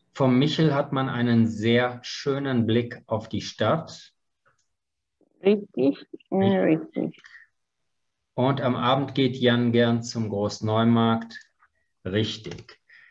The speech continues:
Speaker 2: Äh,
Speaker 1: Bei
Speaker 2: richtig.
Speaker 1: dos, dos errores y ya miramos por qué.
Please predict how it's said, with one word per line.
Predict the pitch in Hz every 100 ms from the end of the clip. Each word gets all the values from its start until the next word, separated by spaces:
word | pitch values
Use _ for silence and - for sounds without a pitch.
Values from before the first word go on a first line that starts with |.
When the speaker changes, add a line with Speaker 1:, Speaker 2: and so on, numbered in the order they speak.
| _ -
Speaker 2:
Äh, | - 160 -
Speaker 1:
Bei | 135 147 147
Speaker 2:
richtig. | 170 - -
Speaker 1:
dos, | 156 - - - - - _ _ _ _ -
dos | 131 117 117 139 156 - - - _ - -
errores | 147 131 123 127 151 220 226 - -
y | 131 117
ya | 113 120
miramos | 127 131 131 131 131 135 131 - - - _ _ _ _ _ _
por | - 104 87
qué. | - 113 78 -